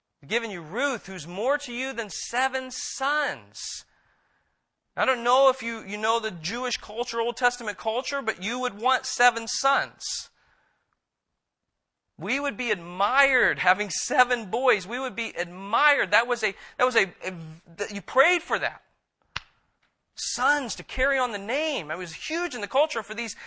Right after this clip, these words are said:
ladies to say that this woman is more to you than seven sons. It just shows the respect that Naomi had for Ruth,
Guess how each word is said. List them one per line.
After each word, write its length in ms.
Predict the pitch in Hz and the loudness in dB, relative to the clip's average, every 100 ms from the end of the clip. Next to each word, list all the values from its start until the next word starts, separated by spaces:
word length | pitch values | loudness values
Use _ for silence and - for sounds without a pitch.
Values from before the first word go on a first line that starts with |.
| - | -4
ladies 460 | 190 262 339 330 240 | 4 4 4 -2 -4
to 40 | |
say 240 | 214 233 | 0 0
that 200 | 220 190 | 0 -4
this 200 | 269 269 - - - | -4 -4 -8 -14 -8
woman 460 | 202 294 339 294 - | 4 6 6 4 2
is 220 | 214 - - _ | -2 -4 -12 _
more 420 | 170 196 269 359 359 | -8 -2 4 6 4
to 180 | - | 0
you 380 | 180 139 123 123 - - _ _ | -8 -8 -8 -12 -18 -20 _ _
than 120 | 175 | -8
seven 520 | 156 - 233 240 220 | -6 -6 -4 -6 -6
sons. 800 | 180 - 240 196 120 117 - - - _ _ _ - | -8 -4 -2 -2 -6 -14 -14 -14 -16 _ _ _ -10
It 80 | 226 | -4
just 140 | 320 | -2
shows 580 | - - 254 277 302 240 | -2 0 4 6 4 -2
the 140 | 202 | -6
respect 1120 | 175 165 - - - _ _ 240 277 294 - 185 | -6 -4 -4 -4 -8 _ _ 4 6 6 4 -4
that 140 | 165 | -2
Naomi 520 | 185 190 226 339 320 | -2 0 0 0 -2
had 280 | 240 160 147 | 2 2 2
for 160 | - 160 | -4 -6
Ruth, 300 | 196 196 | -6 -8